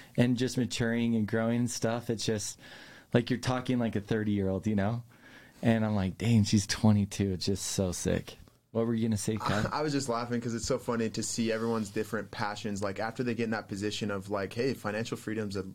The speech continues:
Speaker 2: legit thing that could happen for me." And we see more and more people hit that stage here at Empower. But, like, they start to pursue those passions after this job, and everyone's so different on what they wanna do. Some
Speaker 1: Yeah.
Speaker 2: people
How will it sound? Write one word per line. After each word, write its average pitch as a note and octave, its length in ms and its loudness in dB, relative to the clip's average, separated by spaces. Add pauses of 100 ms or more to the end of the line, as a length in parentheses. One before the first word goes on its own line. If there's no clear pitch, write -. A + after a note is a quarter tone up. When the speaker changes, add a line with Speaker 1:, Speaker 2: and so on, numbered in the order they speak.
Speaker 2:
legit G#2 360 -2
thing G#2 180 -4
that F#2+ 120 -6
could G2 100 -6
happen G2 320 2
for G#2+ 140 0
me." G2 180 0
And F#2+ 160 -4 (320)
we A2+ 80 4
see B2+ 160 0
more G#2+ 200 0
and G#2+ 80 -2
more G#2 120 -2
people G2+ 320 -6
hit G#2 220 -8
that F2+ 180 -4
stage G2 400 -4
here G2+ 120 -2
at F#2+ 80 -2
Empower. F#2+ 540 -2 (560)
But, A2+ 180 4
like, G#2 300 -4 (260)
they A#2 220 4
start B2 320 -2
to - 80 -14
pursue A#2 380 -2
those G#2 180 0
passions G#2+ 560 -2
after G#2+ 300 -4
this G2 200 -4
job, G2+ 300 -2
and G2 80 -2
everyone's G2+ 380 -4
so G2 160 -2
different G2 340 -6
on F#2+ 140 -6
what G2+ 180 -4
they G#2 80 -6
wanna G2 300 -6
do. G2 240 -2
Some G#2 260 2
Speaker 1:
Yeah. G2+ 140 2
Speaker 2:
people G#2 280 2